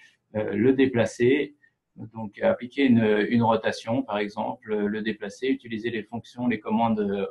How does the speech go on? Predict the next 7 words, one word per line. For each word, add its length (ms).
autocad, 760
euh, 120
standard, 760
euh, 300
pour 240
pouvoir 400
le, 760